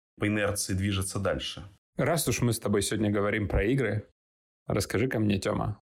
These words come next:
Speaker 2: каково тебе играть с детьми? Потому что я до того, как завел себе своего ребенка,
Speaker 1: Завел.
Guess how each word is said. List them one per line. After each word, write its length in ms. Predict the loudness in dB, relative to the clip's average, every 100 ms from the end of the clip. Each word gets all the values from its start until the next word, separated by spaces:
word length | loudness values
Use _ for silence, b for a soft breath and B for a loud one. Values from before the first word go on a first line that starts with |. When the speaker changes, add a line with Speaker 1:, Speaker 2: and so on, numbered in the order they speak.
| _ _ _
Speaker 2:
каково 380 | -2 0 2 2
тебе 300 | 2 2 2
играть 240 | 2 0 2
с 80 |
детьми? 440 | 0 0 0 -2 -4 -6
Потому 360 | -2 0 2 2
что 500 | 0 0 0 0 0
я 260 | 2 2 2
до 80 | 0
того, 220 | 0 0
как 340 | 0 -4 -2
завел 340 | 0 2 2 0
себе 380 | -2 0 0 0
своего 340 | 0 0 2
ребенка, 460 | 2 2 2 2 2
Speaker 1:
Завел. 480 | 2 2 0 -2